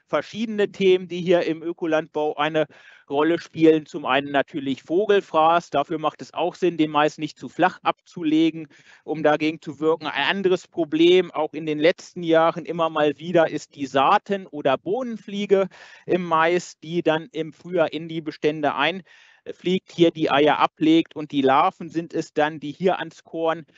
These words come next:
drangehen und den Keimling fressen. Das heißt, die wollen an den Keimling an und fressen diesen dann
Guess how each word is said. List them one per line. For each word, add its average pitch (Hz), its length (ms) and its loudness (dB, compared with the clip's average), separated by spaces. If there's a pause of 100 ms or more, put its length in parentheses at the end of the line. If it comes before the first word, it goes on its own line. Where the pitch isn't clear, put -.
(240)
drangehen 165 640 0
und 160 260 -14
den 151 160 -4
Keimling 151 680 -4 (260)
fressen. 170 440 -4
Das 139 220 -2
heißt, 147 260 -2
die 131 120 -10
wollen 143 180 -6
an 139 120 -6
den 139 100 -6
Keimling 147 460 -2
an 139 180 -6
und 127 140 -12
fressen 131 480 -8 (180)
diesen 160 280 -8
dann 143 220 2